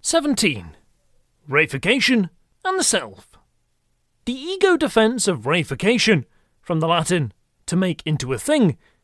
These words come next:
involves turning an abstract and difficult concept or problem into something more concrete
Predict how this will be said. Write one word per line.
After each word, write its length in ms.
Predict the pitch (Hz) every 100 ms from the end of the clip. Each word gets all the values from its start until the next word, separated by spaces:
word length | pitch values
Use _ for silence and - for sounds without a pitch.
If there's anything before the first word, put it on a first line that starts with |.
| _
involves 540 | 208 226 370 359 233 - _
turning 360 | - 285 311 208
an 120 | 170
abstract 720 | - 247 208 - 196 120 -
and 180 | 143 120
difficult 460 | - - 147 151 -
concept 580 | 208 214 190 214 208 160
or 140 | 110
problem 500 | - 214 214 240 180 - _ _ _
into 160 | 165 202
something 340 | 330 320 330
more 240 | 262 226 220
concrete 720 | - 233 - 202 101 - -